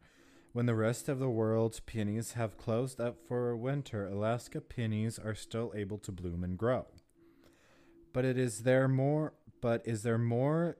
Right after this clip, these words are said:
to this flower than frills? We look at the deeper meaning of peony and how various cult-,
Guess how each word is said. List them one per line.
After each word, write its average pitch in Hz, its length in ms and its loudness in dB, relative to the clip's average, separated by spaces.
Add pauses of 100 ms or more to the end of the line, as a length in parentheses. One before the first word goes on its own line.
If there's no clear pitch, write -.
to - 120 -8
this 123 180 -4
flower 117 720 2 (440)
than 101 280 -4
frills? 143 640 0 (400)
We 113 120 4
look 135 220 2
at 123 200 -2
the 107 100 0
deeper 117 400 0
meaning 123 360 0
of 117 220 -8
peony 113 420 -2
and 104 240 -2
how 113 540 -2 (560)
various 123 580 2
cult-, - 460 0